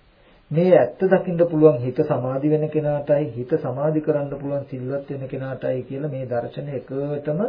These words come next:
ජරා මරණයන්ගේ මිදීම දක්වාම හැපිලා පවතිනවා. ඔන්න ඔය ටික දැනගෙන ඉවර වෙලා භාවනා කරන්න ඕනේ. අපි සිල් රකින්න ඕනේ.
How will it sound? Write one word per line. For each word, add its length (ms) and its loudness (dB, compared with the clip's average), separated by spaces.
ජරා 460 8
මරණයන්ගේ 640 4
මිදීම 580 2
දක්වාම 1040 4
හැපිලා 380 4
පවතිනවා. 480 -2
ඔන්න 200 0
ඔය 240 4
ටික 240 0
දැනගෙන 600 2
ඉවර 260 0
වෙලා 360 0
භාවනා 520 -2
කරන්න 420 -4
ඕනේ. 400 -4
අපි 200 -4
සිල් 240 -6
රකින්න 420 -6
ඕනේ. 240 -14